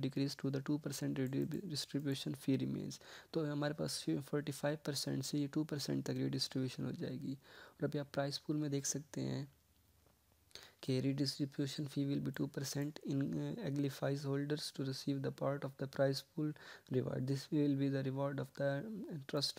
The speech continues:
prize to holders that show the extra trust to the community। तो ये प्राइस पूल उनके लिए होगा। और बाइंग भी आप देख सकते हैं, इस तरह से सेलिंग भी देख सकते हैं। इनका मैं आपको सिक्योरिटी कॉन्ट्रैक्ट ऑडिट दिखा दूँ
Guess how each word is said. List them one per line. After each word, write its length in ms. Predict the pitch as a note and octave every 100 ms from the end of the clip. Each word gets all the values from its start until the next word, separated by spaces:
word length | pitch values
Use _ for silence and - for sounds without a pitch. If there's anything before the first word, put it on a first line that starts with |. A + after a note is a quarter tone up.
| -
prize 240 | C3+ C3+
to 220 | - D3 C3+
holders 420 | C#3+ D3+ D3+ - - _ _ _ _ _ - -
that 280 | C3+ C3 C#3+
show 180 | C#3 C#3+
the 120 | D3 C#3
extra 260 | - D3
trust 280 | C#3 D3+ -
to 120 | -
the 140 | C#3 C#3
community। 400 | C#3 C3+ - D#3 - - - -
तो 80 | C#3
ये 80 |
प्राइस 320 | C3 - D3+ -
पूल 220 | D3+ C#3+
उनके 240 | C#3 C#3
लिए 140 | D3+ D3+
होगा। 420 | C#3 D3 D3 D#3+ - _ _ _ _ _ _ - -
और 140 | C3+
बाइंग 320 | B2+ C3 C3+ D3
भी 80 |
आप 100 | D3
देख 200 | C#3+ C#3+
सकते 340 | C#3 C#3+ C#3 D#3
हैं, 60 |
इस 140 | C#3+ -
तरह 160 | C#3+
से 80 | C#3+
सेलिंग 380 | C3+ C#3+ C#3+ C#3
भी 80 | C#3+
देख 200 | C#3 -
सकते 300 | - C#3 -
हैं। 220 | - C#3 _ _ _ _ _ _ - - - - - -
इनका 200 | C#3 D#3
मैं 120 | D3+
आपको 340 | D3+ - C#3 C#3+ - - -
सिक्योरिटी 400 | - - C#3 D3
कॉन्ट्रैक्ट 420 | D3 D3 D3 C#3+ -
ऑडिट 180 | C#3+ C#3+
दिखा 380 | C#3 C3+ C3+
दूँ 240 | C3+ C#3